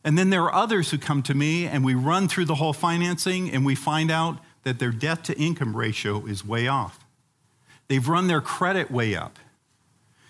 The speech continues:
They've lived on credit, and as a result,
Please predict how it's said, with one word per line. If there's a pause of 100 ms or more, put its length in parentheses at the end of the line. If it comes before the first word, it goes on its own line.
(100)
They've
lived
on
credit, (1160)
and
as
a
result,